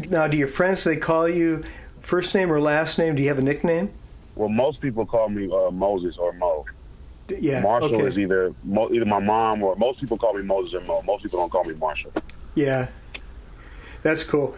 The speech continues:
Speaker 1: 'cause it was such a natural for me to call you Moses,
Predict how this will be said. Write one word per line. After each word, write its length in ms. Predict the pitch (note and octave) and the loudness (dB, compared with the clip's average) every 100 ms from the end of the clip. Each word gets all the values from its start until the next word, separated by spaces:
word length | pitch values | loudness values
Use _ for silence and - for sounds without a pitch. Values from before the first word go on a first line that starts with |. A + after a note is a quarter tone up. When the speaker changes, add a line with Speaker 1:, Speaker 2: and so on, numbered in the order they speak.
| - | -2
Speaker 1:
'cause 280 | F#3 - - | -2 0 -2
it 80 | G#3 | 2
was 120 | G3 | 2
such 220 | F#3+ G#3 F#3+ | 2 2 2
a 80 | |
natural 760 | C#3+ D3+ F3 G3+ - D#3+ C3+ B2 - - - | 2 2 2 0 0 2 2 -2 -10 -18 -16
for 340 | - C#3+ D3 | 0 2 4
me 300 | C#3 B2+ A#2+ - - - - | 2 2 0 -8 -16 -16 -4
to 100 | C#3 | -4
call 280 | - D3+ C#3+ | 0 0 2
you 160 | C3+ | 2
Moses, 600 | C3+ D3 F3 - - - | 2 2 0 -6 -10 -10